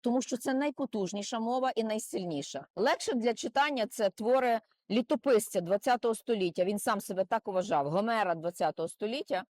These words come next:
Уласа Самчука, зокрема його, е, геніальний текст «Волинь». А якщо говорити про сучасних українських письменників чи сучасного українського письменника, то тоді ти тягнешся рукою до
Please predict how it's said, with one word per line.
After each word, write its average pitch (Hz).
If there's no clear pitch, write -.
Уласа 240
Самчука, 208
зокрема 226
його, 202
е, 170
геніальний 208
текст -
«Волинь». 160
А 190
якщо 233
говорити 262
про 240
сучасних 269
українських 190
письменників 143
чи 147
сучасного 180
українського 170
письменника, 196
то 370
тоді 247
ти 370
тягнешся 247
рукою 208
до 170